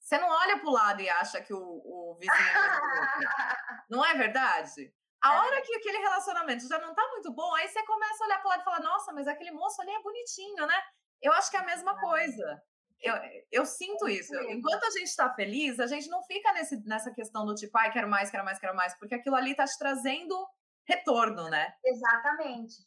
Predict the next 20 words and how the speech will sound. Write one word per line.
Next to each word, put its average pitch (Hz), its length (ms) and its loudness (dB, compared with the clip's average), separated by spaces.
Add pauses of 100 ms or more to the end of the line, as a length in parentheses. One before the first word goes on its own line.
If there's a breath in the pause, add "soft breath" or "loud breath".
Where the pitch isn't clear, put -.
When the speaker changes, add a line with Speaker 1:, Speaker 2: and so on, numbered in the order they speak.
(180)
Speaker 2:
E, 262 280 -10
e 339 60 -2
assim, 349 680 -6
é, 208 1300 -6
é, 208 60 -14 (180)
demora 233 340 -2
um - 40 -10
pouquinho 370 380 -10
pra 302 240 -2
você 247 400 -10
conseguir, 220 360 -12
a-, 208 140 -6 (160)
assim, 262 180 -6
no 226 60 -12
meu 220 120 -10
caso 240 260 -6
foi 247 120 -14
bem 247 160 -20
rápido, 190 380 -6
mas 196 140 -20